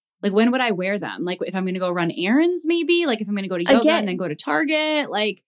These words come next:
Speaker 1: but they're
Speaker 2: Sure.
Speaker 1: not gonna last long in the winter. Like
Speaker 2: No, they're not waterproof.
Speaker 1: No. Okay. So, okay, maybe you're, you're changing my mind on that.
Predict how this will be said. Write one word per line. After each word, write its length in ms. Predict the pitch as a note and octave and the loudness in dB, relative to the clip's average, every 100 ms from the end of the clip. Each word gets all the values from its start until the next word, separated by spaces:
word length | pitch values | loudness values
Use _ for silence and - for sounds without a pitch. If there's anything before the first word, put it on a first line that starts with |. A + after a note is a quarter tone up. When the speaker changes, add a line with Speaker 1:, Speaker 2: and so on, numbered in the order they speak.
| - | -12
Speaker 1:
but 260 | - A3+ G#3+ | -4 0 2
they're 100 | A#3 | 4
Speaker 2:
Sure. 60 | |
Speaker 1:
not 140 | A3+ C#4+ | 4 2
gonna 140 | C4 | -2
last 680 | G3+ A#3 E4+ - - - - | 0 0 -2 -6 -10 -12 -10
long 420 | G#3 G#3 B3 A3+ | -4 0 0 0
in 100 | G3+ F3 | -2 -2
the 60 | |
winter. 600 | F3 D#4 - G#3+ F2+ A#2 G#3 | -2 -2 -2 -10 -10 -12 -6
Like 260 | G#3+ F#3 - - - | -4 -4 -8 -20 -2
Speaker 2:
No, 680 | B3 G#4+ C#5 D4 C#4+ D#3+ F#3+ _ - | 0 2 2 0 -2 -4 -10 _ -2
they're 100 | E4 F4 | 0 -2
not 120 | F3 | -2
waterproof. 720 | F3+ F#3+ G3 G#3+ F4 A#4+ - _ _ _ _ _ _ _ _ | -2 0 0 0 0 -2 -12 _ _ _ _ _ _ _ _
Speaker 1:
No. 480 | G3 F#3 F3 E3 D#3+ - | -6 -4 -4 -4 -6 -8
Okay. 360 | G#3+ D#3 C#3+ | -6 -6 -4
So, 340 | E3 D4 D4+ - | -2 -2 0 -2
okay, 240 | C4 D#3 | -2 -2
maybe 220 | E3+ G#3+ | 0 2
you're, 300 | C4 B3 A#3 A3 | 2 2 0 -2
you're 140 | G#3 | -4
changing 280 | G#3 F#3 E3 | -4 -4 -2
my 80 | E3 | -4
mind 220 | D#3 D#3 | -6 -10
on 60 | D#3 | -8
that. 260 | - - | -8 -8